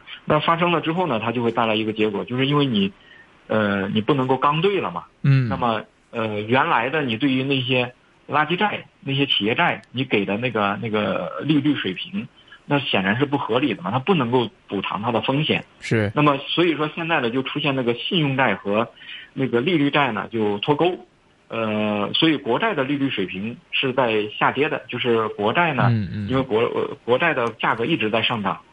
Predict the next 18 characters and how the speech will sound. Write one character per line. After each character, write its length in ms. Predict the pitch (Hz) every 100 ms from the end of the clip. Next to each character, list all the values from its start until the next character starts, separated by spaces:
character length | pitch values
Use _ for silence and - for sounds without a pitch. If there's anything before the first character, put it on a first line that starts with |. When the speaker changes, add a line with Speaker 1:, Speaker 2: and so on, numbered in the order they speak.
| - - - -
Speaker 1:
就 100 | 127
是 160 | 120
越， 220 | 117 139 135
越 180 | 165
来 140 | 143 117
越 120 | 131
多 140 | 127
的 100 | 120 110
资 120 | 117
金 180 | 113 120
寻 180 | 117
求 120 | 123 123
避 180 | 165
险， 300 | 160 98 87 -
它 120 | 110
要 100 | 110
去 180 | 101 113
Speaker 2:
是。 160 | 98